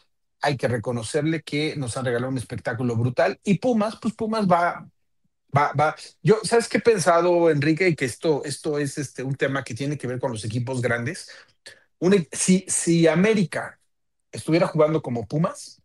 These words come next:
aniquilaríamos a las Águilas. Diríamos, lo peor de las Águilas, porque un equipo grande tiene que ganar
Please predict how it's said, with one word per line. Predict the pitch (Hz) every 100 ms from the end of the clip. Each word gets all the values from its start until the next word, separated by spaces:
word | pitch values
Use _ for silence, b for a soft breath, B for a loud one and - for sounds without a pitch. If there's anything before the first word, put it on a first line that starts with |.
| -
aniquilaríamos | 135 135 143 131 127 147 151 143
a | 113
las | 98
Águilas. | 110 92 - - _ b b b -
Diríamos, | 135 156 147 139 - - -
lo | 135 135 143
peor | 156 143 151 156
de |
las | 139 117
Águilas, | 123 117 98 - -
porque | 127 110 143
un | 160
equipo | 127 135 151
grande | 135 139 143
tiene | - 135 123
que | - 135 135 _ _ -
ganar | 120 123 135 196